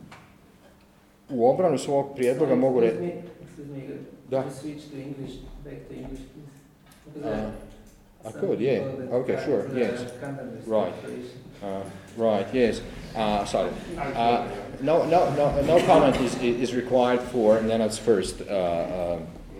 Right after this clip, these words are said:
Speaker 1: point. Uh, as for the second, uh, he is right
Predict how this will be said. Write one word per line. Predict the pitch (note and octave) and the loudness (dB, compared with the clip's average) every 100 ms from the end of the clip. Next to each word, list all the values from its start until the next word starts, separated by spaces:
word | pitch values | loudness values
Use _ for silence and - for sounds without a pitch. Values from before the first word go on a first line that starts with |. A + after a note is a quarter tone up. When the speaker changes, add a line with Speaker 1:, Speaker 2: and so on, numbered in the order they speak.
| G2 G2 - - - - | -12 -12 -12 -16 -8 2
Speaker 1:
point. | B2 G#2 - - - - - - - - | 4 4 0 -10 -14 -16 -16 -16 -16 -6
Uh, | G#2 G2+ G#2 G#2 | -2 2 2 2
as | A2+ C3 | 0 0
for | B2 | 0
the | G#2+ | 0
second, | - F#3 G3+ G#2 F#2+ - - - - - - - B2+ A2 | 0 4 4 2 -2 -6 -10 -16 -20 -20 -20 -18 -8 -4
uh, | G#2 G#2 G#2 | 0 0 0
he | D3 | 0
is | C#3 G#2+ | 0 6
right | C#3 F#3 | 6 6